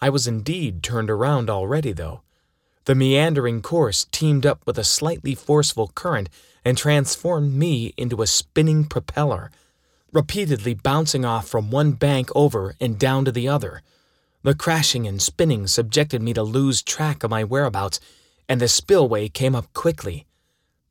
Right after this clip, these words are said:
I rebounded off too early with nothing to clutch hold of near my desired landing spot. The force of the spillway quickly shot me across, with no chances of paddling back and getting those oars.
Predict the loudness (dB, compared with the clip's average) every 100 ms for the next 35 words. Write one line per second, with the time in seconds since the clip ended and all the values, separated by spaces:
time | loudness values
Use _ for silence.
0 | 0 2 4 2 4 4 2 2 0 -2
1 | -4 -4 -2 0 0 0 -2 -4 0 2
2 | 2 0 -4 -4 -4 -4 -2 -2 0 0
3 | -2 -2 -2 -2 -2 -2 0 -2 -2 -2
4 | 0 0 0 -4 -4 -8 -10 _ _ _
5 | _ _ _ -4 -2 2 2 4 0 0
6 | -2 0 2 4 4 -2 -4 -4 -4 -4
7 | -4 -2 -2 -4 -4 -4 -4 -2 -2 -2
8 | -8 -16 _ 0 2 2 2 0 0 0
9 | 0 -2 -6 -6 -4 -2 0 -2 -2 0
10 | 0 0 -4 -4 0 2 2 -2 0 2
11 | 0 0 -4